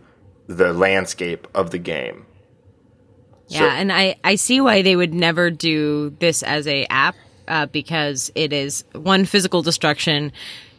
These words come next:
Speaker 2: two, it's, yeah, you just get this enjoyment by physically changing the board that you're not gonna get by having a new animation.
Speaker 1: Yeah,
Speaker 2: Um,
Speaker 1: because it's actually self-destruct. Like, you can't, if I understand it correctly, once you've finished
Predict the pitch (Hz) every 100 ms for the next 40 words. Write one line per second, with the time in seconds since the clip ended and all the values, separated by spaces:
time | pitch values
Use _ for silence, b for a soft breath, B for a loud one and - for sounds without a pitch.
0 | _ - 208 185 175 175 - - 165 -
1 | - - _ _ _ - 156 131 - 175
2 | 185 185 - 175 165 170 151 156 151 139
3 | 131 139 156 139 143 135 156 139 139 139
4 | 131 151 139 135 135 147 139 131 151 127
5 | 131 - 135 135 135 139 135 131 127 127
6 | 120 120 - 147 - _ 117 120 107 101
7 | - 156 151 151 143 - 156 165 - 156
8 | 123 - 135 135 113 - 123 120 113 101
9 | 113 107 - 135 131 123 120 - b b
10 | b 123 131 120 120 117 110 107 101 104
11 | 113 123 135 - - 113 120 -